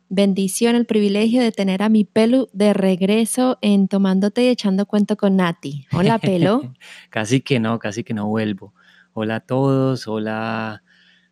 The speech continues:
Speaker 2: princesa. Qué alegría poder estar aquí nuevamente, después de que la Sisi me había sacado, me había quitado la silla, pero también muy contento porque es un,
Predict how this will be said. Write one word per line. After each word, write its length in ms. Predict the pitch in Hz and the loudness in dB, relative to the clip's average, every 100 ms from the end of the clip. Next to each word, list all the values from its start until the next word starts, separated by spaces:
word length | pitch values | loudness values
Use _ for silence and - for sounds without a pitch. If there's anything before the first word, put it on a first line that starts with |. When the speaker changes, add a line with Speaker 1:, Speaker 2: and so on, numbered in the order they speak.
| _ | _
Speaker 2:
princesa. 880 | - 107 101 - 110 110 117 131 127 _ _ _ | -8 -6 -6 -6 -4 -4 -4 -10 -12 _ _ _
Qué 320 | 107 101 98 | -12 -10 -10
alegría 560 | 98 104 104 107 107 104 | -8 -8 -6 -4 -4 -6
poder 340 | 107 101 98 | -8 -8 -8
estar 260 | 98 - 104 | -10 -8 -8
aquí 520 | 101 - 107 104 101 _ _ _ _ | -10 -8 -6 -6 -10 _ _ _ _
nuevamente, 880 | 110 107 104 107 104 101 95 117 123 _ _ - _ _ | -8 -6 -2 -2 0 -2 -4 -6 -6 _ _ -20 _ _
después 260 | 98 _ 98 | -20 _ -12
de 100 | 104 | -8
que 120 | - | -6
la 240 | 104 101 92 | -4 -4 -6
Sisi 380 | - 95 104 | -8 -8 -6
me 120 | 104 104 | -4 -4
había 300 | 98 95 95 | -4 -6 -8
sacado, 500 | 101 - 95 95 104 | -10 -8 -6 -6 -6
me 100 | 98 | -6
había 280 | 95 95 95 | -6 -6 -8
quitado 420 | - - 92 98 | -14 -12 -10 -8
la 120 | 101 | -8
silla, 460 | - 104 98 110 - _ _ _ _ _ | -8 -10 -8 -10 -12 _ _ _ _ _
pero 580 | 107 104 101 101 98 98 | -8 -6 -4 -4 -4 -4
también 300 | - 98 95 | -4 -6 -4
muy 140 | 98 | -6
contento 580 | 92 107 104 104 101 101 | -6 -8 -6 -4 -6 -8
porque 400 | - - - 95 | -12 -14 -12 -12
es 140 | 92 101 | -10 -8
un, 600 | 98 101 101 98 98 | -6 -4 -4 -4 -8